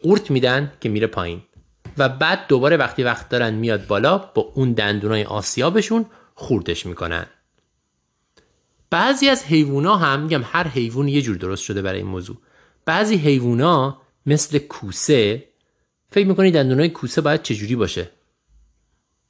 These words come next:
آسیاب باشه، دندون پیشین باشه یا دندون نیش باشه؟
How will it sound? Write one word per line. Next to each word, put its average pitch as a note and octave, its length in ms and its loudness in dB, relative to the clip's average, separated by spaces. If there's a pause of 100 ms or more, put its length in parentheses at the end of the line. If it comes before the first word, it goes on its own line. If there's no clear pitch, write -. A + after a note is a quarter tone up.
(720)
آسیاب G#2+ 540 0
باشه، B2 560 2
دندون F#2 400 -4
پیشین D3+ 500 -4
باشه C3+ 320 0
یا A#2 140 2
دندون G#2 240 0
نیش C3 340 2
باشه؟ G#2 300 -10